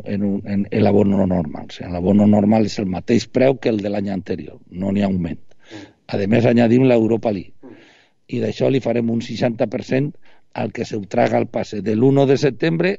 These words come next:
Speaker 1: al trenta de setembre.
Speaker 2: O sigui, que la gent que resigni els diners de l'any anterior I diga, jo el trenta per cent ixe, el resigne per l'any següent, té com a premi un abono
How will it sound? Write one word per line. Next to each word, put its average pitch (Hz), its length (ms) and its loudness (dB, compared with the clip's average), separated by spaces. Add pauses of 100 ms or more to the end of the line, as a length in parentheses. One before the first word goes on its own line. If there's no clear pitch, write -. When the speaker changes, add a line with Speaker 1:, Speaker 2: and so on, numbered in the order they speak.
(160)
Speaker 1:
al 117 180 -8
trenta 123 320 -4
de 104 120 -6
setembre. - 520 -18 (200)
Speaker 2:
O - 60 -20
sigui, 95 260 -12 (120)
que 127 140 0
la 113 160 2
gent 143 280 4
que 131 200 4
resigni 120 540 0
els 101 160 0
diners 110 260 0
de 107 120 0
l'any 104 180 -2
anterior 120 540 -2 (480)
I 113 80 -2
diga, 110 160 2
jo 143 80 4
el 135 80 -2
trenta 120 320 -2
per 110 160 -6
cent 127 220 0
ixe, 170 320 -2 (100)
el 113 80 -6
resigne 120 400 -2
per 120 140 -2
l'any 117 100 0
següent, 156 400 0 (800)
té 120 100 6 (380)
com 85 160 -14
a - 80 -16
premi 147 320 2 (400)
un 107 160 -4
abono 156 380 0